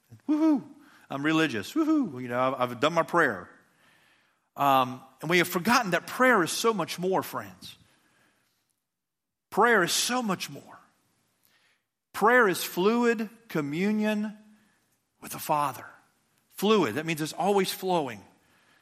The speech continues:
Paul writes to the church of Thessalonica and says, "Pray without ceasing." <laughs> It's fluid communion. It's fluid communion. It's walking with God.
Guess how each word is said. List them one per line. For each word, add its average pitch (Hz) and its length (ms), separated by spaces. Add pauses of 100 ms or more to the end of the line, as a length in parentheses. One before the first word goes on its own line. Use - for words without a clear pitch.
(520)
Paul 170 560
writes 160 300
to 147 80
the 135 40
church 151 220
of 131 80
Thessalonica 156 720
and 117 100
says, 123 160
"Pray 151 440
without 135 400
ceasing." 107 420 (100)
<laughs> 104 100 (340)
It's 156 140
fluid 220 440
communion. 151 460
It's - 80
fluid 220 420
communion. 143 460 (180)
It's 165 160
walking 214 440
with 170 200
God. 175 420